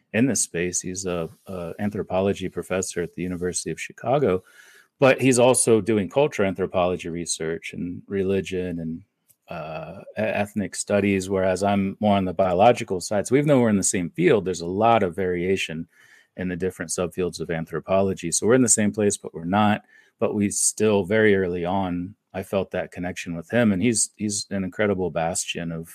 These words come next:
of this question among academics and brings us together in so many different ways. And I commend him for that. Um, but yeah, I, th-, I think it's just, um,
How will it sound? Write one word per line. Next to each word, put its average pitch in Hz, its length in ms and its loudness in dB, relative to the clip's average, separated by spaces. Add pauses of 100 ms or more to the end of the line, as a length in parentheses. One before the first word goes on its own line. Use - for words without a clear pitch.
(160)
of 85 220 -10
this 87 200 -4
question 90 540 -4
among 92 280 0
academics 87 640 -6
and 85 80 -10
brings 104 260 2
us 85 140 -2
together 90 560 -4 (520)
in 98 100 0
so 104 180 2
many 92 200 0
different 85 440 -8
ways. 92 360 -2
And 90 80 -8
I 87 40 -10
commend 87 380 -8
him 82 140 -8
for 85 220 -10
that. 95 340 0 (580)
Um, 101 560 2 (640)
but 143 160 8
yeah, 160 160 10
I, 139 40 8
th-, - 180 0
I 139 40 6
think 156 200 0
it's 147 220 4
just, 131 300 4
um, 104 460 4